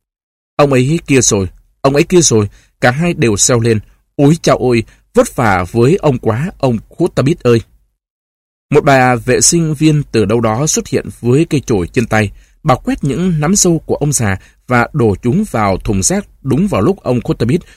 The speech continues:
cùng với hai cậu bạn của mình cuối cùng đã ngồi được trên toa tàu điện ngầm,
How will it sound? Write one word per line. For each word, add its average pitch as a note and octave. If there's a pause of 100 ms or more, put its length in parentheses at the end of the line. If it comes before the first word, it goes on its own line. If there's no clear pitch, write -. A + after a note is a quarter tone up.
(180)
cùng C#3
với C#3+
hai F#3+
cậu A#2+
bạn G2 (200)
của A#2+
mình F#2+ (380)
cuối D#3+
cùng A2+
đã A2+
ngồi B2+
được G#2+
trên C3
toa C3+
tàu F#2+
điện F#2+
ngầm, F#2+